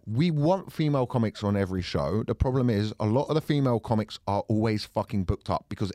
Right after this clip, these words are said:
everyone wants female comedians on the show. So then we've got to let in people who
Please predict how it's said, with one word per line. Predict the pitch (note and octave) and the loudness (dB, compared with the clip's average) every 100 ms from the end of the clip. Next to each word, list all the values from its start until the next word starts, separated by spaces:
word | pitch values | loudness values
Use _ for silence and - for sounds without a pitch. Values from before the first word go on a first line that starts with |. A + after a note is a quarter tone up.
| - | -2
everyone | G#2 G#2 G2 F#2+ | -2 0 0 -2
wants | F#2 - | -4 -6
female | G#2 F#2+ F2+ | -4 -2 -4
comedians | - F2 E2+ D#2+ D#2+ | -4 -4 -4 -6 -8
on | D#2+ | -8
the | |
show. | D#2 D2+ C2 F2+ - - - | -6 -4 -4 -4 -10 -20 -20
So | - B2+ | -6 0
then | B2 A#2+ | 0 2
we've | A2+ C#3+ F3 | 2 2 2
got | C#3+ D#3 - | 0 -2 0
to | C3+ | 0
let | B2+ - | 0 0
in | B2 D2+ E2+ | -2 -2 -2
people | G#2 F#2+ A2 | -2 0 -2
who | A2 A2 | 0 -2